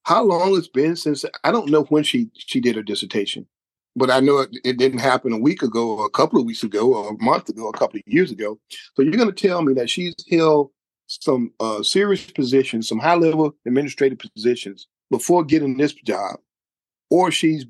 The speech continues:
been in academia her entire career. And the plagiarism has never been an issue, even though I'm pretty sure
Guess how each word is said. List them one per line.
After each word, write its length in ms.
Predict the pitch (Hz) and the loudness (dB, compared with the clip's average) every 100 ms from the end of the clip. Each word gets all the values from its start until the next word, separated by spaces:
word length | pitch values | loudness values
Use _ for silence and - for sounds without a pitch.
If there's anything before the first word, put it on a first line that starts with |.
| - | -4
been 400 | 139 143 135 123 _ | 0 2 2 0 _
in 160 | 123 120 | -10 -6
academia 840 | 139 156 123 120 131 151 120 107 110 _ _ _ | -2 0 -2 -2 2 2 0 -6 -10 _ _ _
her 280 | - 135 123 | 2 2 2
entire 600 | - 117 - 143 143 131 | -4 -6 0 2 2 2
career. 680 | - 110 110 127 131 107 98 _ _ _ - | -2 -4 -2 -2 -4 -6 -10 _ _ _ 0
And 360 | 139 135 123 | 2 2 0
the 100 | 113 _ - - | -6 _ -20 -2
plagiarism 880 | 160 190 214 190 147 135 127 123 117 _ _ - | 2 2 2 -2 0 2 2 -2 -8 _ _ -6
has 260 | 120 110 | -4 -4
never 420 | 113 117 151 156 135 | -2 2 2 2 2
been 220 | 120 127 | 2 0
an 120 | 117 | 0
issue, 480 | 139 131 156 - 113 - | -2 2 0 0 -6 -4
even 360 | 165 196 175 143 | 0 2 2 2
though 460 | 160 139 135 123 - _ _ - | 2 2 0 -2 -4 _ _ -4
I'm 120 | 139 | -4
pretty 360 | 135 240 202 165 | 0 0 0 -2
sure 520 | - 208 180 135 | -4 0 2 2